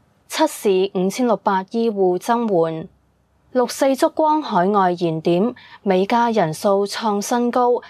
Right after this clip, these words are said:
年輕人進場。電荒加疫情，廣東製造業開三停四受重擊。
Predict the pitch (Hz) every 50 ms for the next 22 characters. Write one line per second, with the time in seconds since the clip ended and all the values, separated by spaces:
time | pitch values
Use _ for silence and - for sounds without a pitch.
0 | - - - _ _ 226 202 196 208 208 - 330 349 339 320 254 185 160 165 170
1 | - 208 202 202 202 - 208 196 170 160 156 160 156 - - _ _ _ _ _
2 | _ _ _ _ _ _ _ 262 247 240 240 240 233 - 320 320 320 320 311 -
3 | 320 302 311 294 254 208 196 - - - 208 190 175 175 175 185 - - - -
4 | - _ 208 190 185 208 240 247 320 311 330 320 - 285 226 208 214 202 196 185
5 | 190 185 - - - - 269 285 285 277 269 - 294 277 277 277 269 - 214 170
6 | 160 156 - 214 196 190 190 190 - - - 180 165 165 165 - - 180 175 165
7 | 170 190 - 226 220